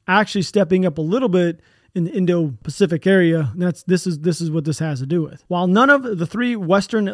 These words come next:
leaders involved either mentioned China, the arrangement is widely understood to be in response to Beijing's expansive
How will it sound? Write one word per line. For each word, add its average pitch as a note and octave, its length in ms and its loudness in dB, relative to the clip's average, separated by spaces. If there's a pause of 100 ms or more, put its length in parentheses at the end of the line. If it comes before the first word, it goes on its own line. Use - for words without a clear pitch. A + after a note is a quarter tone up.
leaders F#3 340 4
involved F3 420 2 (300)
either F3 260 4
mentioned G3+ 460 0
China, F3+ 340 0 (200)
the F#3 100 2
arrangement G#3+ 360 2
is D#3+ 160 0
widely G#3 360 2
understood G#3 320 0
to F#3+ 80 -2
be F3+ 140 0
in F3 60 0
response E3+ 380 0
to F3 80 -2
Beijing's F#3+ 580 2
expansive G#3+ 720 -6